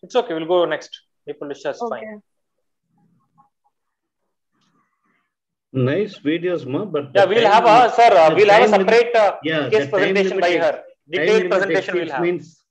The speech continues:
Speaker 3: time limit exceeds means the other students will feel.
Speaker 1: Yeah.
Speaker 3: Okay.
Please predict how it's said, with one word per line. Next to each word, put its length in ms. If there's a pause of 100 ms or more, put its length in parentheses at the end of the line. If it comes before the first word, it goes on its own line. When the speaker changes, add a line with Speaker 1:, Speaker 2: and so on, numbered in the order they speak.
(300)
Speaker 3:
time 220
limit 300
exceeds 460
means 120
the 140
other 180
students 600
will 240
feel. 240
Speaker 1:
Yeah. 140
Speaker 3:
Okay. 320